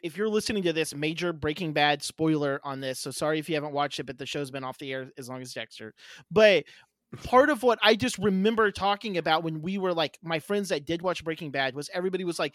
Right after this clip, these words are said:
"Is Walter gonna be alive at the end of the show or not?" Right? And the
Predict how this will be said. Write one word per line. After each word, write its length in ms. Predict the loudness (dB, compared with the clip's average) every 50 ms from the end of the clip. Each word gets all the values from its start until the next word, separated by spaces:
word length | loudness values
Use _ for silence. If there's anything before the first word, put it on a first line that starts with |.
| -10 -20 -16 _
"Is 260 | 0 0 0 0 -2 -8 _ _ _ _
Walter 360 | -6 0 2 2 2 2 0
gonna 180 | -2 0 -2 -2
be 140 | 0 0 0
alive 420 | 0 0 0 0 0 0 0 0
at 80 | -4 -8
the 160 | -8 -10 -8
end 100 | -6 -6
of 80 | -4 -4
the 80 | -4
show 220 | -4 -2 -4 -4 -4
or 140 | -4 -6
not?" 300 | -6 -6 -6 -6 -6 -10 -14 _ _ _ _ _ _ _ -2
Right? 280 | 0 2 2 0 -2 _ -6
And 160 | -6 -2 -2
the 140 | -4 -4